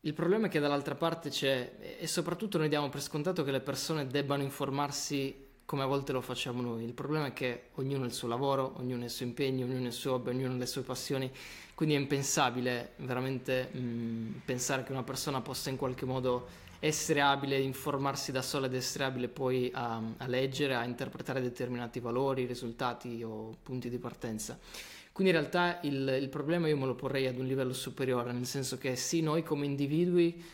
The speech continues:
come diciamo popolazione in generale, quello che possiamo fare è cercare di informarci da fonti attendibili. Fonti attendibili intendo non solo magari, ehm, paper, quindi magari, eh, magazine, riviste,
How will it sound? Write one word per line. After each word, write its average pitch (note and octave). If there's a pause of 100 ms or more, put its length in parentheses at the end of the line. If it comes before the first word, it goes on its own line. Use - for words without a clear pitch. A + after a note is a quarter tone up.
come C3+
diciamo C#3
popolazione C#3
in C#3+
generale, D3
quello C#3
che B2+
possiamo C3
fare D3
è C#3
cercare B2+
di B2 (640)
informarci D3
da B2+ (300)
fonti D3
attendibili. A#2+
Fonti C3
attendibili C#3+
intendo B2
non C#3
solo C3
magari, B2 (340)
ehm, A2+
paper, B2
quindi A#2+
magari, A#2 (240)
eh, A2+
magazine, A#2
riviste, A#2+